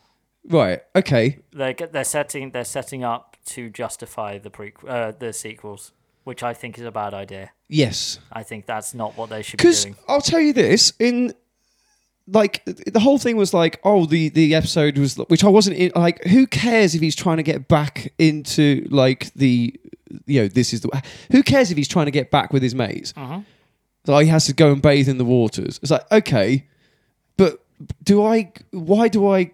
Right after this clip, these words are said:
Speaker 1: care? 'Cause, 'cause if I'm honest with you, the, the, the, the text that you were showing in seasons one or two wasn't necessarily about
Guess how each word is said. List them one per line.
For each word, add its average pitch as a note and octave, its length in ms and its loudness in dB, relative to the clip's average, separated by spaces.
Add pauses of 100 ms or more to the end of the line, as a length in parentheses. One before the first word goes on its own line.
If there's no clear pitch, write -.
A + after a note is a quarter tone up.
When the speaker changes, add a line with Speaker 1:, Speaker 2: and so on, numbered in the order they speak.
(120)
Speaker 1:
care? F#3+ 280 2
'Cause, - 260 -6
'cause - 340 0
if G3 140 2
I'm G3 100 4
honest A#3 240 2
with C#3+ 80 0
you, A#2+ 220 2 (540)
the, D#3+ 440 0 (680)
the, D3+ 440 -4
the, C#3+ 240 -2 (120)
the E3+ 100 2
text - 460 -2
that G3 100 0
you F3 160 0
were E3 100 6
showing E3+ 360 0
in D3+ 80 -4
seasons D3 420 -4
one D#3 220 -4
or C#3 40 -4
two C#3+ 280 0
wasn't G3+ 380 -2
necessarily F3 600 2
about C3 480 0